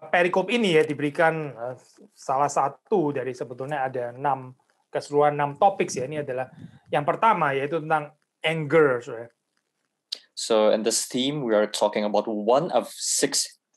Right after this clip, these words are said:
Speaker 2: six other topics, and in this, uh, in this case, it is about anger.
Speaker 1: Nah, saudara membaca di dalam, eh, ayat-ayat tadi ya, di situ dikatakan ini apa, em,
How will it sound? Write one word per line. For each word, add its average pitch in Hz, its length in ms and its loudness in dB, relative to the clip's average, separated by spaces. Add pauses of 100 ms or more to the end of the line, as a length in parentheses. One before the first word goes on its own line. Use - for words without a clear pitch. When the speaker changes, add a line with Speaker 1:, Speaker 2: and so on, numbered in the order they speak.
Speaker 2:
six - 320 -2
other 107 240 2
topics, - 480 2
and 101 80 4
in 101 240 -2
this, - 560 0 (160)
uh, 107 320 6
in 110 80 0
this 135 160 2
case, 120 240 -2
it 104 80 0
is 101 160 0
about 104 240 2
anger. 101 400 -2 (960)
Speaker 1:
Nah, 170 80 -2
saudara 247 160 4
membaca 233 480 6
di 190 160 2
dalam, 190 480 4
eh, 170 260 4 (140)
ayat-ayat 180 320 2
tadi 165 460 2
ya, 131 100 0
di 139 80 -4
situ 151 240 -6
dikatakan 143 720 2
ini 143 400 -6
apa, 139 320 2
em, 135 420 -8